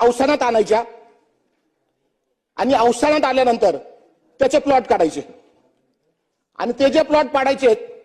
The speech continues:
ते प्लॉट एका विशिष्ट अशा विकासकाला द्यायचे. त्याचं नाव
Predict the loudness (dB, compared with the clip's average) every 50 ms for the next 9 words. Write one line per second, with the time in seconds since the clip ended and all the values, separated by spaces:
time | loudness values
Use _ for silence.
0 | _ _ _ _ _ _ 0 0 0 2 2 0 0 -2 -2 0 -2 -2 0 0
1 | -2 -2 -2 -4 -6 -16 -20 -18 -14 -8 0 0 0 2 2 0 0 2 0 -2
2 | -2 0 0 0 0 0 2 0 0 -2 -2 -2 -2 0 0 2 2 0 0 0
3 | -8 -14 -16 -20 -20 _ _ _ _ _ _ _ _ _ _ _ _ _ _ _
4 | _ _ _ _ _ _ _ _ _ _ _ _ _ _ _ -2 -2 -2 0 0
5 | 0 2 2 2 2 2 0